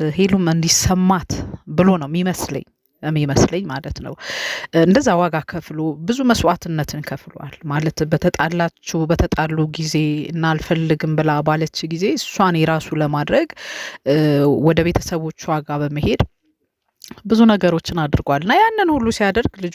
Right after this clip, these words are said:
ስለሚወዳት፣ ስለሚያፈቅራት ነው። አንዳንድ ጊዜ ኮመንት ላይ ገብቼ ሳይ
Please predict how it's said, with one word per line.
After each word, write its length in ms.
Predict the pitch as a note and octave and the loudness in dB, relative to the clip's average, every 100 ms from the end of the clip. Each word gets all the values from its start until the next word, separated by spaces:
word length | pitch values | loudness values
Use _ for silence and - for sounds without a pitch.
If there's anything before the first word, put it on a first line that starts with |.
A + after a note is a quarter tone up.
| A3 | -2
ስለሚወዳት፣ 600 | F3+ F3 D#3+ D3+ - B3+ | 2 2 2 0 0 -2
ስለሚያፈቅራት 760 | - F3+ D#3+ - - C#3 G3+ - | 0 0 2 2 2 0 0 -2
ነው። 120 | D3 | -8
አንዳንድ 340 | C#3+ D#3 D#3 D#3+ | -6 -2 -4 -2
ጊዜ 160 | E3+ A#3+ - - - - | 2 2 0 -10 -12 -2
ኮመንት 300 | G#3 G#3+ G3+ | 4 4 4
ላይ 160 | F#3 | 2
ገብቼ 380 | E3 E3 D#3+ E3 | 2 0 -2 -4
ሳይ 260 | - - | 0 0